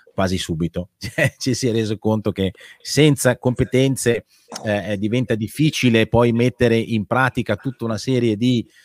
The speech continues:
eh, eh, strumenti, e quindi da un certo punto in poi, e poi, eh, soprattutto ne-, nell'ultimo, negli ultimi anni, con un'accelerazione nell'ultimo anno, una quasi totale dedizione a quello che è,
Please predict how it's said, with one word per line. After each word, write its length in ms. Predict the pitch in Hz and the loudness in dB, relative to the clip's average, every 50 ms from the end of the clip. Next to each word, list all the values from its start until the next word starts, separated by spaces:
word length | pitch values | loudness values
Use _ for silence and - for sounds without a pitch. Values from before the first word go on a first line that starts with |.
| _ _ _ | _ _ _
eh, 720 | - 104 107 107 104 95 107 107 104 101 98 95 92 90 | -8 -4 -4 -2 -2 -4 -4 -4 -4 -2 -4 -4 -6 -6
eh, 60 | 90 - | -8 -10
strumenti, 680 | - - 143 151 143 120 110 110 107 98 - 131 139 - | -6 -2 0 2 2 2 2 0 -2 0 2 2 2 2
e 140 | - 107 | 0 -8
quindi 260 | - - 104 101 95 95 | -8 -6 -6 -6 -6 -4
da 100 | 101 110 | -4 -4
un 80 | 113 | -4
certo 320 | - - 127 123 - 151 139 - - _ _ _ | -2 -4 -4 -2 -2 -6 -6 -6 -12 _ _ _
punto 320 | - 151 170 165 160 - 185 | -4 -2 -2 -2 -2 -2 -4
in 120 | 196 - | -4 -2
poi, 360 | - 214 240 285 285 254 180 | 0 2 2 2 2 2 0
e 160 | - 160 156 | 2 0 0
poi, 440 | - - 226 277 294 240 175 143 120 - - - - - - - | 4 4 4 4 6 6 4 4 2 0 -6 -20 -20 -20 -12 -6
eh, 480 | 120 120 117 117 117 113 110 110 107 98 | -2 -2 0 0 0 0 0 0 -2 -2
soprattutto 800 | - - 160 - 165 156 - - 226 233 - - 180 160 151 143 | 0 -2 0 2 2 0 0 0 -6 -6 -2 2 4 6 6 6
ne-, 160 | 139 135 135 | 4 2 2
nell'ultimo, 920 | 131 131 127 123 123 127 147 170 170 170 - 156 147 139 135 127 123 123 120 | 2 2 2 2 2 4 4 2 2 2 -2 -2 0 2 2 2 4 2 2
negli 180 | 120 117 127 | 2 4 4
ultimi 360 | 156 143 - - 135 127 131 | 4 4 4 -2 0 2 4
anni, 540 | 143 160 170 160 139 127 120 117 110 104 95 - | 4 4 4 4 4 4 4 6 6 4 4 2
con 160 | - 117 113 | 2 0 2
un'accelerazione 1000 | 117 123 123 - - 131 131 135 135 139 127 - - 156 175 170 156 139 123 - _ - - - - - - | 2 0 0 -2 -2 0 0 2 2 0 -2 -2 -2 2 2 4 4 2 0 -2 _ -20 -20 -20 -20 -10 -2
nell'ultimo 540 | 135 131 131 151 165 151 - 147 165 180 165 | 0 2 4 4 4 4 4 0 0 0 2
anno, 580 | 127 120 123 131 135 131 127 127 123 113 - _ _ _ _ _ - | 0 0 0 0 0 2 4 4 4 2 0 _ _ _ _ _ -8
una 300 | 123 120 120 117 113 - | -4 0 2 2 0 0
quasi 400 | - - 143 147 143 127 123 123 | 2 2 4 4 4 2 0 -4
totale 420 | - 123 107 - 139 139 131 123 107 | -4 -6 -2 2 2 4 4 2 2
dedizione 720 | 120 143 123 135 117 - - 123 120 113 113 113 107 107 | 0 -2 -2 -2 -6 -6 -2 -2 0 0 0 -2 -2 -4
a 40 | 92 | -6
quello 240 | - 110 107 107 98 | -6 -6 -4 -4 -4
che 140 | - 101 101 | -4 -4 -4
è, 300 | 104 110 110 107 101 | -2 -2 -4 -4 -6